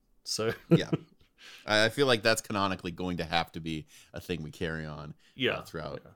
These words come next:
Speaker 2: Every time Mort changes into anything, he should yell.
Speaker 1: I feel like it,
Speaker 2: So if
Speaker 1: it
Speaker 2: you
Speaker 1: was
Speaker 2: wanna
Speaker 1: just
Speaker 2: ch-
Speaker 1: sort of instinct from seeing other vampires or something.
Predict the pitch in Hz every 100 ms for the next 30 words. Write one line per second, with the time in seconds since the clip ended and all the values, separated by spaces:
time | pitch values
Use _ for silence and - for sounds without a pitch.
0 | - 117 127 117 110 98 95 95 90 -
1 | 90 87 90 85 76 90 87 82 82 78
2 | 78 73 76 151 139 120 - - - -
3 | 82 110 120 113 - 117 - 101 - _
4 | _ _ 131 120 - - 95 - - -
5 | 104 101 92 92 _ _ _ _ _ -
6 | 110 101 98 104 101 - 98 98 98 107
7 | - - - - - -